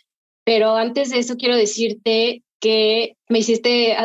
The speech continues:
la tarea difícil, que está bien. <laughs> Me, me hiciste investigar mucho, pero me encanta investigar para mis podcasts.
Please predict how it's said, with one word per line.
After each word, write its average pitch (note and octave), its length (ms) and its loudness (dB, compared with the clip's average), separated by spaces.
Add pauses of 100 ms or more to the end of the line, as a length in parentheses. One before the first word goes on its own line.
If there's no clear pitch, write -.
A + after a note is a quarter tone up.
la G#3 160 -2
tarea G#3 240 2
difícil, A#3 640 -2
que G3+ 80 -6
está G#3+ 180 -2
bien. G3+ 320 0 (220)
<laughs> B3 440 -2 (540)
Me, C4+ 220 -2
me A#3 80 2
hiciste A#3 320 -4
investigar G#3+ 480 0
mucho, G#3 360 -2
pero G3 160 0
me F#3+ 80 0
encanta G3 300 -2
investigar G3 440 -2
para G#3 160 0
mis A3 180 0
podcasts. - 480 -6